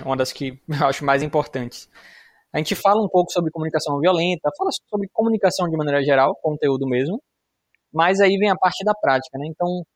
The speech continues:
uma coisa que a gente gosta de fazer que junta os dois é fazer um projeto, por exemplo, em que eles têm que trabalhar em equipe, geralmente duplas ou trios, pra entregar um projeto real. Na vida real, assim, um dos grandes momentos de aprendizado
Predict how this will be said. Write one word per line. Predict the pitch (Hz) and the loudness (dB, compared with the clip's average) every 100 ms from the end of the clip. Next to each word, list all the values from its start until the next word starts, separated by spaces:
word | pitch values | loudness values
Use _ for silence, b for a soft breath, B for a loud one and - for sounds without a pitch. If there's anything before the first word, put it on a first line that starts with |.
| _ - | _ -6
uma | |
coisa | 151 170 | -2 0
que | 185 | -2
a | |
gente | 180 - | -4 2
gosta | 175 180 | 2 2
de | 175 | -2
fazer | 165 156 | 0 0
que | - 151 | -2 -4
junta | 156 156 | -4 -4
os | 139 123 | -6 0
dois | 156 202 - - _ _ _ _ _ 131 | 2 2 0 -10 _ _ _ _ _ 2
é | 131 127 123 123 120 120 120 _ _ _ _ _ | 4 4 4 4 4 2 -2 _ _ _ _ _
fazer | 147 147 | 0 0
um | 170 | 0
projeto, | 190 151 131 151 160 - | 2 2 4 2 2 -2
por | 143 | -2
exemplo, | 135 156 160 | -2 -6 -8
em | |
que | 156 | -8
eles | 147 | -8
têm | - 151 | -6 -8
que | 147 139 - | -4 -6 0
trabalhar | 139 139 139 | 2 4 2
em | 160 | 0
equipe, | 160 - 220 - 135 | -2 -4 -6 -6 -6
geralmente | 127 127 131 127 | -4 -4 -6 -4
duplas | 143 170 160 | -2 0 2
ou | 147 143 | 2 -2
trios, | - 190 202 | -2 -2 -2
pra | 180 | -2
entregar | 175 165 | 2 2
um | 170 | 2
projeto | 175 147 156 175 | 2 2 0 2
real. | 196 143 123 - _ _ _ - | 4 4 2 -4 _ _ _ 0
Na | 226 | 2
vida | 240 226 214 | 2 4 4
real, | 165 139 165 196 139 _ _ _ | 6 6 6 4 0 _ _ _
assim, | 139 - 143 | -6 -4 -4
um | 151 175 | -4 -2
dos | 190 | 0
grandes | 160 180 233 226 | 2 2 2 2
momentos | 214 165 165 165 | 2 2 -2 0
de | 160 | 0
aprendizado | - 160 156 135 127 131 | 0 -2 -2 2 2 2